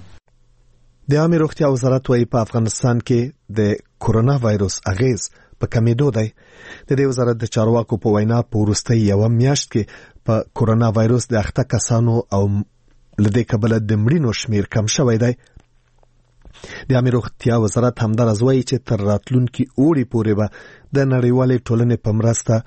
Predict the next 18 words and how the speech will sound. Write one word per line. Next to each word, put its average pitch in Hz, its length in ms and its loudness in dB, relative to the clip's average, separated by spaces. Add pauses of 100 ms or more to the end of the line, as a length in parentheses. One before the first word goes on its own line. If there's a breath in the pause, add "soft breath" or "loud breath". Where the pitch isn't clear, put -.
(280 soft breath)
په 110 160 -2
سلو 113 260 2 (120)
کې 113 140 2 (520 soft breath)
شل 143 240 0 (400)
افغان 120 340 0
وګړي 98 720 -2
واکسین 104 480 -2
شي. 104 140 -2 (400 loud breath)
په 127 80 0
دې 120 160 0
اړه 117 140 0 (280)
نور 139 300 0
جزئیات 123 580 -2 (480 soft breath)
د 135 40 2 (260)
ازادۍ 101 340 0
راډیو 98 260 0 (220)
خبریاله 107 520 0
راکوي. 107 380 0